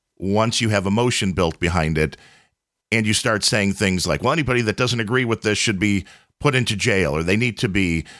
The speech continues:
sent to a place where they can learn properly that they're wrong." And th-, th-, really it is. This has turned into,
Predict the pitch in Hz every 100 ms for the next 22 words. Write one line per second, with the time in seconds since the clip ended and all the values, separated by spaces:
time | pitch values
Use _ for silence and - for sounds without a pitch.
0 | - - 196 139 160 - 135 127 123 117
1 | 123 113 101 135 135 117 101 - 156 151
2 | 127 110 95 92 95 107 95 104 139 113
3 | 80 76 64 82 85 78 - - _ _
4 | _ _ _ _ - 95 92 120 120 180
5 | 156 139 160 107 73 107 - 104 - 143
6 | 135 127 127 - 127 104 98 92